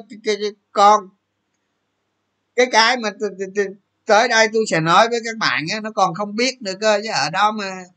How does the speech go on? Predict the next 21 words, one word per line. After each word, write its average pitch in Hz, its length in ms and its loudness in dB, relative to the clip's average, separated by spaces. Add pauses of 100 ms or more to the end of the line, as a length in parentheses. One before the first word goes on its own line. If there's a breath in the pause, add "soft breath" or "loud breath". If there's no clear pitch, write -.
(3000 loud breath)
Rồi 127 320 2
thì, 143 200 2 (160)
thì, 165 440 4
thì 165 240 4
bản 135 300 -2
chất, 214 180 0 (720)
bản 127 300 -2
chất 208 260 0
của 147 180 0
một 151 240 -2
dòng 156 260 2 (140)
nóng, 196 200 2 (260)
một 147 200 -6
dòng 147 280 0
tiền 139 240 0
nóng 190 280 2
nó 240 140 -6
vậy 143 260 0
thôi 180 180 0
các 175 120 -12
bạn. - 200 -14